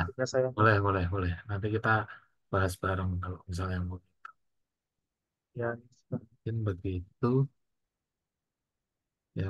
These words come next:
Speaker 2: mungkin sih for now sih kayaknya itu dulu mungkin. <laughs>
Speaker 1: Iya, kok. Udah
Speaker 2: Ah.
Speaker 1: lumayan banyak juga sih, kok.
Speaker 2: Ya,
Speaker 1: Udah
Speaker 2: oke.
Speaker 1: lumayan.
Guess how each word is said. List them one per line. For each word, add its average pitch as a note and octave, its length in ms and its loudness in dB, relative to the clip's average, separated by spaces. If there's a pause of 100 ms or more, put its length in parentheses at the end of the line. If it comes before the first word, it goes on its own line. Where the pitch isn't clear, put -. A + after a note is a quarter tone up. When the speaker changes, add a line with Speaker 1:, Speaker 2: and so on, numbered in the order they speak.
(100)
Speaker 2:
mungkin C3+ 240 6 (100)
sih F3+ 180 6
for C3+ 120 8 (100)
now C#3+ 120 12 (120)
sih G3+ 120 4 (100)
kayaknya B2 300 4 (640)
itu A2 140 0 (120)
dulu G#2 160 6 (140)
mungkin. D3 220 6 (200)
<laughs> E3 180 8 (1080)
Speaker 1:
Iya, C#3+ 120 4 (100)
kok. C#3+ 120 12 (580)
Udah C#3 160 10
Speaker 2:
Ah. C#3 160 12
Speaker 1:
lumayan C3 440 6 (140)
banyak C3 220 2 (100)
juga C3+ 200 4
sih, C#3 160 0
kok. C3+ 120 2
Speaker 2:
Ya, F#2+ 340 -2 (180)
Speaker 1:
Udah B2+ 140 10
Speaker 2:
oke. C3+ 60 6
Speaker 1:
lumayan. B2+ 380 4